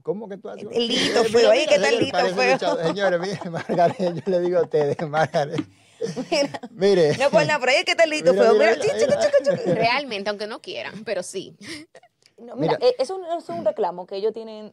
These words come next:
Speaker 2: que ellos tienen desde el primer año de, de, de este cuatrenio, eh, en la Cámara de Diputados.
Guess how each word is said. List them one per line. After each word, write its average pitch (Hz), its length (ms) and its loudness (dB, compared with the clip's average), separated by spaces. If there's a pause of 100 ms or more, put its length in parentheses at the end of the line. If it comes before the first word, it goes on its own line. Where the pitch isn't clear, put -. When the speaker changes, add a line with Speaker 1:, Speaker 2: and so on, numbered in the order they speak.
Speaker 2:
que 214 100 -8
ellos 208 200 -4
tienen 214 260 -10
desde 185 500 -4
el 185 120 -4
primer 185 300 -4
año 208 200 -4
de, 175 560 -12 (640)
de, 170 260 -14
de 175 120 -8
este 202 160 -4
cuatrenio, 180 560 -4 (960)
eh, 160 240 -10
en 165 180 -10
la 156 80 -6
Cámara 175 320 -6
de 175 60 -2
Diputados. 196 560 -6